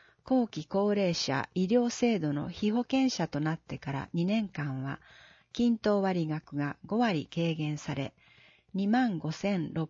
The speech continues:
百八十五円となります。七月下旬に送付します。被保険者証。新しい被保険者証は、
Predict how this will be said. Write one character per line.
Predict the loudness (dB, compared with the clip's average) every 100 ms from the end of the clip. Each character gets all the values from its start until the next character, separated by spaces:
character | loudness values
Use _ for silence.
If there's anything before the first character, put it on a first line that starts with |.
| _
百 | -4 -2
八 | -2 -4 -6 -6
十 | -4 -4
五 | -2 -2
円 | 0 -2
と | -4 -4
な | -2
り | -4
ま | -6 -8
す。 | -10 -14 -20 _ _ _ _ _ _ _ _ _ _ _ _ _ -4
七 | 2 4 4
月 | 2 2
下 | 2 2
旬 | 2 0
に | 0 -2
送 | -2 -2
付 | -2
し | -6 -4
ま | -6
す。 | -8 -14 -20 _ _ _ _
被 | 0 2
保 | 6 4
険 | 6 4 4
者 | 2
証。 | 0 0 0 -2 -8 _ _ _ _ _
新 | -4 0 2 2
し | 2 2 4 2
い | 2
被 | 2 2
保 | 2
険 | 2 4 4
者 | 4 0
証 | 0 0 0
は、 | 0 -4